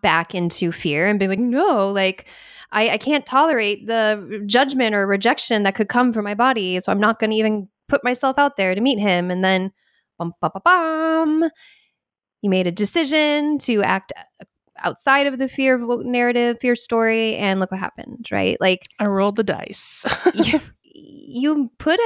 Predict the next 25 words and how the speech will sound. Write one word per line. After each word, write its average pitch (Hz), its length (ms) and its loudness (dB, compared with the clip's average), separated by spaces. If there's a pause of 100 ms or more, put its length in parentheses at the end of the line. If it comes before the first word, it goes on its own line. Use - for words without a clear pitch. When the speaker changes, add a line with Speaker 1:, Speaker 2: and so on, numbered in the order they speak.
Speaker 1:
a, 302 60 2
you, 311 280 -2
you 294 300 0
gave 339 340 0
a 302 100 2
vote 247 460 0
for 254 360 0
your 247 220 -2
future 269 340 -2
self. 247 400 2
You 214 100 -4
gave 240 160 2
a 247 100 -2
vote 226 320 2
for 240 160 0
what 240 160 2
you 254 120 -6
want. 202 320 2 (200)
Like, 180 360 -2 (260)
I 190 120 0
want 240 240 0 (160)
connection. 240 440 -2
I 175 100 0
want 220 200 0
intimacy. 240 560 0